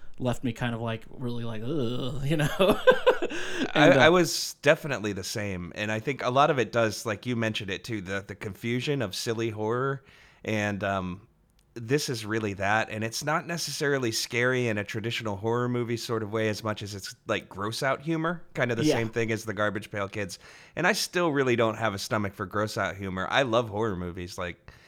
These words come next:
Speaker 2: I, I pay Shudder every month to watch <laughs> horror movies, but
Speaker 1: Yeah.
Speaker 2: stuff like this just doesn't sit well with me. There's just something that I find really off-putting about,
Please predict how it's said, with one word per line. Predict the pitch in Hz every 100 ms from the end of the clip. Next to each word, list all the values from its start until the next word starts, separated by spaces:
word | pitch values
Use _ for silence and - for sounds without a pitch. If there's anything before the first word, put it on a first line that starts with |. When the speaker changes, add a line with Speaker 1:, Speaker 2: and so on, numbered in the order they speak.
| - -
Speaker 2:
I, | 90 110 -
I | 107
pay | - 110
Shudder | 107 120 110 101
every | 98 101
month | 98 101 92
to | 107
watch | 98 95
<laughs> | 123
horror | - 170 135
movies, | 190 - 147 190 -
but | - 156 156
Speaker 1:
Yeah. | 156 127 120 -
Speaker 2:
stuff | - - 165 180
like | 214 139
this | 147 143
just | - 110
doesn't | 120 117 107
sit | - 120 -
well | 104 101
with | 98 107
me. | 101
There's | 101 101
just | 120 113
something | 139 139 143 123 113 - - _ _ _ _ -
that | 113
I | 110
find | 117 110 101
really | 113 117
off-putting | 101 104 107 120 104 98
about, | 95 95 92 -